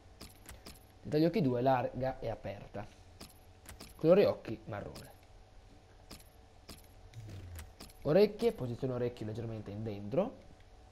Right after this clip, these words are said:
Tipo di orecchio lobo sì. Naso, posizione naso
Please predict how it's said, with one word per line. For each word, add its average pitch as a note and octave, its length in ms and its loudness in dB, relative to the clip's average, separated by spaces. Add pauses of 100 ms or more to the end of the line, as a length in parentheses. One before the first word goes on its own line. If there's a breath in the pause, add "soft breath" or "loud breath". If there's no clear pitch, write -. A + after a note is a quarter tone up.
(1600)
Tipo E3 220 2
di F#3 100 8
orecchio G#2+ 320 4
lobo G2+ 240 -4
sì. - 200 -12 (2000 loud breath)
Naso, E3 420 2
posizione A#2 440 -4
naso A2 720 -6